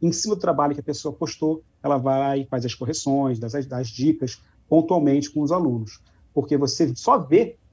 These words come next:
é mais complicado do que ter a orientação. Então, o que a gente fala é, olha, receita,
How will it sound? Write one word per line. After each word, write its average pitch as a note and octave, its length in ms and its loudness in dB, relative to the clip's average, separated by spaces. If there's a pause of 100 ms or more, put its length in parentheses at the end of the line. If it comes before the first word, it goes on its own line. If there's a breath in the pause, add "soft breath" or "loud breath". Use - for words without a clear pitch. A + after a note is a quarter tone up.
(200)
é E3+ 80 0
mais E3+ 200 0
complicado E3+ 600 -2 (460)
do F3 140 -4
que D3 200 0
ter C3 480 0
a C#3 60 0
orientação. B2+ 560 -2
Então, C3 220 -4
o C3+ 40 -4 (300 loud breath)
que D#3+ 60 0
a - 20 4
gente - 100 -4
fala A3 220 2
é, E3+ 60 6
olha, A#2 260 -2 (100)
receita, F#3+ 680 -2